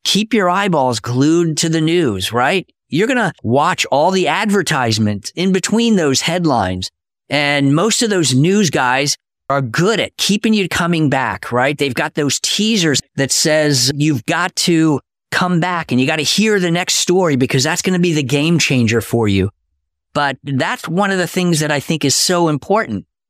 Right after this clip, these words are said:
You don't wanna react emotionally because you can't control the things that they're talking about for the most part.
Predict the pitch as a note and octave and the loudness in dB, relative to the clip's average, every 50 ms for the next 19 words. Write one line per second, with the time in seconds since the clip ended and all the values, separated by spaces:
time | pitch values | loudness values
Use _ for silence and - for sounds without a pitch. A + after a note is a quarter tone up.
0 | _ _ - D#3 A3 B3+ C#4 B3+ B3 B3 A#3 G#3+ F3 D#3 D#3+ D#3 D3 F#3+ A3 G#3+ | _ _ -2 0 0 2 2 2 2 2 2 2 2 2 2 2 0 0 -2 -4
1 | - - - - D3+ C#3+ C#3 C3 C3+ C#3+ F#3+ G#3 - - G#3 D3+ A2+ G#2 E2+ F2 | -6 -10 -8 -4 -2 0 2 2 2 2 2 0 0 0 0 0 0 -2 -2 -4
2 | G2+ C#3+ D3 - _ _ _ _ _ _ _ _ _ D#3+ D3 - - E3 D#3+ D#3+ | -6 -8 -8 -10 _ _ _ _ _ _ _ _ _ -6 -4 -2 -2 0 0 0
3 | D#3 D3 C3 - C#3 C3+ - _ - - D#3 F3+ G3 - - F#3+ F3 E3 E3 - | 0 0 -2 -4 -6 -10 -16 _ -4 0 0 0 2 2 0 0 0 0 -2 -2
4 | - E3+ D#3+ - - - F#3+ G#3+ A#3+ A3+ G#3+ F3 D#3+ C3+ - D#3 D3+ D#3+ E3 D#3+ | -2 0 0 0 0 0 0 2 2 2 2 0 -2 -2 -2 -2 0 0 0 0
5 | D#3 E3+ E3+ F#3+ F#3 F3 - - F3+ G3 A#3 A3+ B3+ A#3 G3+ E3 C3 B2 A#2+ B2 | 0 -2 -2 -2 -2 -2 -2 -2 -2 -2 -2 0 0 0 0 0 0 0 0 -2
6 | C#3+ - - D#3+ F3+ F#3 F#3 G3 A#3 B3 - - - A#2 F2 D2+ - | -2 -2 -2 0 0 2 2 2 0 -2 -2 -2 -4 -4 -4 -4 -10